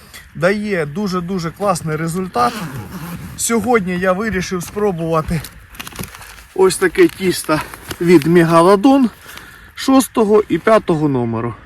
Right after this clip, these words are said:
Не знаю, яке я зараз показую. Ну, будемо використовувати ці два смаки.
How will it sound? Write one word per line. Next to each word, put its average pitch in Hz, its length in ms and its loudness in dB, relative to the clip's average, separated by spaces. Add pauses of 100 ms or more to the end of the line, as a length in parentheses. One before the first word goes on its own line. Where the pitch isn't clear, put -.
Не 147 120 -2
знаю, 131 220 0
яке 127 180 0
я 127 140 2
зараз 135 360 -2
показую. 190 500 2 (340)
Ну, 190 140 6
будемо 190 380 4
використовувати 170 800 2
ці 165 240 -4
два 143 460 2
смаки. 185 580 2